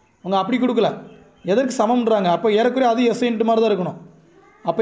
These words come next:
என் கே ஜி power minus ஒன்று தான். ஒரு kilogram எடை என்பது டேஸிற்கு சமம்.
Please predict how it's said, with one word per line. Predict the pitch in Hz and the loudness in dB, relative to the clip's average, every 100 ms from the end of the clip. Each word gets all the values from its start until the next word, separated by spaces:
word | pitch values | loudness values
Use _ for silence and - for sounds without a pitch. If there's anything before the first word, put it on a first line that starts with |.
| 214 | 0
என் | 220 | 0
கே | 233 202 | 0 0
ஜி | 214 | 0
power | 208 185 | 0 0
minus | 185 185 | -2 -4
ஒன்று | 160 151 | -4 -6
தான். | 156 - - - - _ _ _ _ _ _ _ _ _ 202 | -8 -14 -20 -20 -20 _ _ _ _ _ _ _ _ _ -2
ஒரு | 247 247 | 0 0
kilogram | 254 285 285 294 285 220 | 0 2 2 0 0 0
எடை | 254 247 | 2 2
என்பது | 233 240 233 | 0 0 2
டேஸிற்கு | 220 220 220 226 - | 2 0 -2 -4 -4
சமம். | 151 | -8